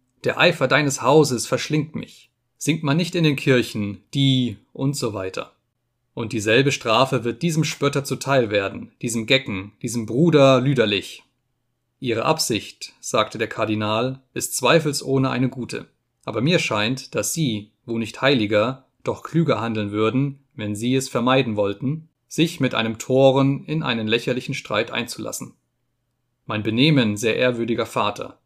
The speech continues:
wüsste ich in der Tat nicht klüger einzurichten. Salomo, der weiseste der Menschen, hat gesagt, „Antworte dem Narren nach seiner Narrheit.“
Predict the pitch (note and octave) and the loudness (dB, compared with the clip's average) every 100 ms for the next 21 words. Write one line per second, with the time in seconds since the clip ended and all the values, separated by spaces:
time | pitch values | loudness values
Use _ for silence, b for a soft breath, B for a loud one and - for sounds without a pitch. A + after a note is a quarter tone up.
0 | _ - D#3 D#3 D3 C3+ C#3 B2+ A2+ - | _ -4 -4 -2 -2 -2 -2 -2 -2 0
1 | A2+ A#2 C3+ C3+ - C#3+ C3+ C3 B2 - | -2 0 -2 -4 -6 -2 0 0 -2 -4
2 | A2+ A#2 - - - _ _ _ _ - | -8 -8 -14 -20 -20 _ _ _ _ -6
3 | - D3 D3 A2 G2+ - _ _ _ A#2 | 2 4 4 2 -4 -8 _ _ _ -6
4 | G#2 G#2+ C#3+ C#3+ C3+ - B2 G#2+ B2 - | 0 4 4 2 -2 0 0 0 -2 -2
5 | C3 A#2 A#2+ - A2+ A2 A2+ - - _ | -4 -4 -8 -6 -2 -2 -2 -8 -20 _
6 | _ _ - C#3+ D#3+ E3+ D#3 B2 A2+ A2+ | _ _ -6 -2 4 4 4 2 2 2
7 | A#2+ C3 C3 A#2+ A2 B2 A2+ A#2 B2+ B2+ | 2 2 2 0 -4 -2 0 2 2 2
8 | G#2+ - - | 0 -10 -12